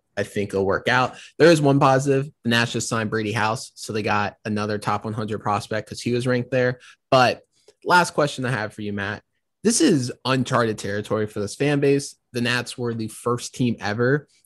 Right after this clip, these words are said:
to have three All-Stars and trade them at the deadline within the same season.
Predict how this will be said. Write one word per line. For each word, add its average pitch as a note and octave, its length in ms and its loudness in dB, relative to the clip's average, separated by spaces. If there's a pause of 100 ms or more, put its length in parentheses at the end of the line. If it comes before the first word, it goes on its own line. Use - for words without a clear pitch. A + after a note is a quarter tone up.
to A#2+ 80 0
have G#2+ 420 -4
three B2 340 -4
All-Stars A#2 800 -4
and A2 140 -6
trade A2 300 -4
them A2+ 120 -2
at G#2+ 140 -6
the G#2 80 -6
deadline A2+ 400 -4
within A2 240 -6
the G2 80 -6
same G#2 300 -6
season. F#3 440 2